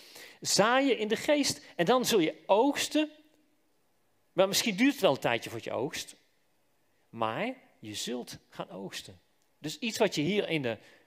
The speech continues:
in deze natuurlijke wereld doet, kan soms heel, heel onmiddellijk bevredigend zijn. Maar als je iets voor God doet, dan is het,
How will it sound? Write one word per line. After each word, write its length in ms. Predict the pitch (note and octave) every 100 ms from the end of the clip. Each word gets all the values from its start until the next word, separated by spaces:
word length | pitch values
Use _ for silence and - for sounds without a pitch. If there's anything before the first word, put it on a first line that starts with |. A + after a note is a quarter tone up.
| _ _ _ _ _ _ _ _ - _
in 120 | F#3 C#3+
deze 240 | C#3 B2
natuurlijke 480 | A#2+ - A#3 A#3+ A3+
wereld 220 | G#3+ F#3+
doet, 160 | A#3+ -
kan 180 | D3+
soms 200 | - C3
heel, 360 | A#2+ D#3+ E3+ A#2+ - _ _ _ _ _ _ _ _ _ _ _ _ _ _
heel 500 | C3+ C#3 - - - _
onmiddellijk 560 | - C3 C3+ E3+ G#3+ E3
bevredigend 640 | D3+ E3 G3+ G3+ F3+ G3+
zijn. 380 | - F#3+ A#3+ D4 - _ _ _ _ _ _ _ _ _ _ _ _ _ _
Maar 460 | C3 C#3+ A#2 - - _ _ _ _
als 220 | D#3+ -
je 60 | -
iets 160 | -
voor 120 | - A2
God 280 | - B3
doet, 340 | C4+ C4+ - - _ _ _ _ _
dan 120 | - -
is 180 | D#3 -
het, 240 | C3+ -